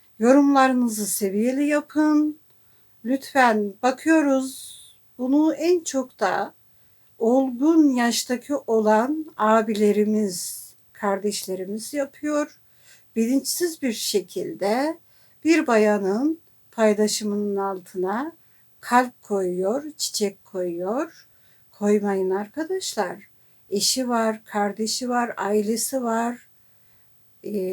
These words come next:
yani hiç mi düşünmüyorsunuz onları?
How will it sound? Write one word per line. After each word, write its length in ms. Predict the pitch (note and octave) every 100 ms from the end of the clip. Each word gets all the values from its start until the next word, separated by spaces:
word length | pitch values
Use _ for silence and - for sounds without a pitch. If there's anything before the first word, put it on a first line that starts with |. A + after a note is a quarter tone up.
| F#3 F3+ F3+
yani 280 | G3 G3+ A3
hiç 260 | G3+ -
mi 60 | D4
düşünmüyorsunuz 960 | - D#4+ F#4 F#4 F#4+ F#4+ E4 C#4+ A3+ G3
onları? 680 | G3+ F#3+ F#3 - - -